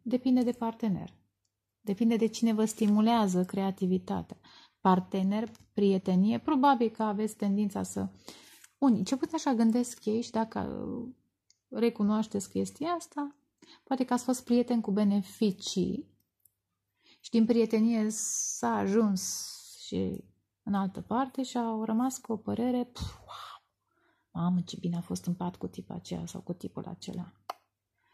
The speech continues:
Nărăvași, da, nărăvași,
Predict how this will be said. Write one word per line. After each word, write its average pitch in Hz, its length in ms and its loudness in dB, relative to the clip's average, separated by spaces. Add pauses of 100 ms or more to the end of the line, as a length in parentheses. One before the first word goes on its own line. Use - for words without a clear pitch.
(2000)
Nărăvași, 202 800 0
da, 214 240 2
nărăvași, 190 640 0